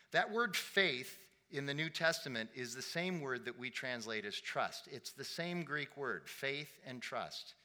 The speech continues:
Faith and trust. In the Gospel of John, it's the same word that we translate as believe. So faith, trust, believe. Faith, trust, and believe. That's why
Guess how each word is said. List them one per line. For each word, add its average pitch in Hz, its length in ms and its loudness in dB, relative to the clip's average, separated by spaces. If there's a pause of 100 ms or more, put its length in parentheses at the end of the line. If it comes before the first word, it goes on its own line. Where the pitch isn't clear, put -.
(380)
Faith 131 540 -4
and 110 160 -8
trust. 110 440 -2
In 131 140 -8
the 127 80 -4
Gospel 156 440 2
of 104 100 -6
John, 127 600 -2 (500)
it's 143 240 -2
the 143 140 -8
same 151 380 0
word 131 240 -2
that 127 100 -4
we 123 120 -4
translate 120 580 -2
as 117 120 0
believe. 127 800 -6 (360)
So - 200 -6
faith, 120 640 -2
trust, 95 540 -6
believe. 131 460 -8 (600)
Faith, 117 440 -4
trust, - 440 -6 (340)
and 113 140 -6
believe. 127 560 -4 (920)
That's - 120 -10
why 127 260 4